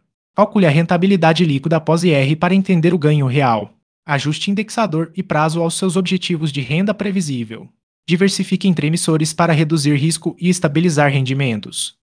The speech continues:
Vantagens do C D Bs com juros mensais. Os C D Bs com juros mensais oferecem rendimentos estáveis com segurança.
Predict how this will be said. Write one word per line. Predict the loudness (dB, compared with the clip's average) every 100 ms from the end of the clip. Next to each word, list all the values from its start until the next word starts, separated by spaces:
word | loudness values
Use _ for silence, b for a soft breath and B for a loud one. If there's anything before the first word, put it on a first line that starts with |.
| _ -2
Vantagens | 0 0 0 0 -2
do | -6
C | -6
D | -4
Bs | -2 -2 -2 -6
com | -4 -2
juros | 0 -2 -2
mensais. | -2 -4 -2 -2 -2
Os | -4 -4
C | -4
D |
Bs | -2 -2 -2 -6
com | -4 -2
juros | -2 -2 -2
mensais | -2 -4 -2 -2
oferecem | -4 -4 -4 -2 -2 -2
rendimentos | -2 -2 -4 -4 -4
estáveis | -6 -4 -2 -2 -4
com | -6
segurança. | -4 -4 -4 -4 -4 -10 -14